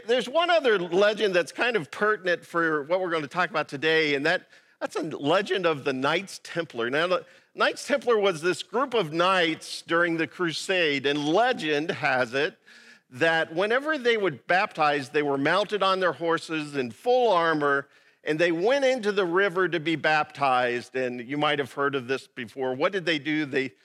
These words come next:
lifted up their swords and made sure that their swords weren't baptized because they said,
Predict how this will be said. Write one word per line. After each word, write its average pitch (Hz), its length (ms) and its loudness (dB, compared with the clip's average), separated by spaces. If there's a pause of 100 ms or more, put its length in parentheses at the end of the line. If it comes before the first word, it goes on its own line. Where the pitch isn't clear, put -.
(220)
lifted 180 380 -4
up 180 160 0
their 190 160 0
swords 120 760 -4 (1200)
and 123 100 -6
made 151 220 0
sure 156 260 -4
that 135 200 -6
their 143 100 -6
swords 151 400 -6
weren't 131 240 -4
baptized 113 720 -2
because 117 260 -8
they 123 140 -4
said, 110 500 -2